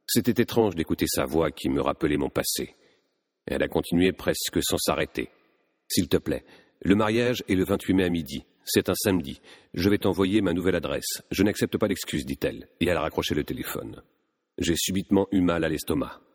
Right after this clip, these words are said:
J'ai couru aux toilettes, me suis jeté au-dessus du lavabo et j'ai vomi.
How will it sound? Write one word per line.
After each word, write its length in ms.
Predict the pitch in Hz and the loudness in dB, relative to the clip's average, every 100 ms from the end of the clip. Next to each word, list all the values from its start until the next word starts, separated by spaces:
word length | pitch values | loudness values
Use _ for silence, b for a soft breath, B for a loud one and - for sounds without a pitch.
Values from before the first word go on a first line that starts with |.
| _ | _
J'ai 180 | 107 73 | -4 -2
couru 300 | 69 80 82 | 0 2 2
aux 40 | 76 | 0
toilettes, 480 | - 85 92 - - | 0 0 -2 -8 -8
me 160 | 76 71 | -4 -2
suis 160 | - | -2
jeté 300 | 73 78 76 | -2 -2 0
au-dessus 340 | 76 71 71 73 | 0 -2 -4 -2
du 80 | |
lavabo 460 | 76 69 71 67 71 - | -2 0 -2 -2 -4 -4
et 120 | 78 | -4
j'ai 100 | 69 | -4
vomi. 340 | 67 65 58 | -2 -4 -4